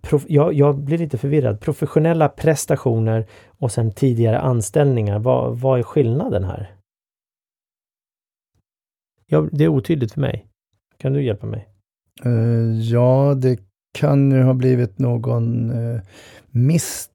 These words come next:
Speaker 2: där, skulle jag säga. Jag, jag tycker det ena verkar vara utbildningar. Är det det det är?
Speaker 1: Fast jag har ett längre ner också.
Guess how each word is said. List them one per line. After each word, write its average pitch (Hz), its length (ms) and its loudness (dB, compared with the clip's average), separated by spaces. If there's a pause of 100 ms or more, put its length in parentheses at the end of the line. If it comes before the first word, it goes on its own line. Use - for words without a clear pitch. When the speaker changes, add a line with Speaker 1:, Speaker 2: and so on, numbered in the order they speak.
Speaker 2:
där, 120 220 -2
skulle 123 240 -8
jag 120 100 -2
säga. - 260 -2
Jag, - 280 0
jag 120 220 2
tycker 127 260 2
det 127 80 4
ena 117 260 4
verkar 147 320 2
vara 131 460 6
utbildningar. 127 1040 0 (260)
Är 131 100 -2
det 127 80 0
det 147 200 0
det 127 80 -2
är? 123 180 -2 (480)
Speaker 1:
Fast - 200 -6
jag 160 60 4
har 165 120 0
ett 127 120 0
längre 131 200 2
ner 139 160 0
också. 127 280 -6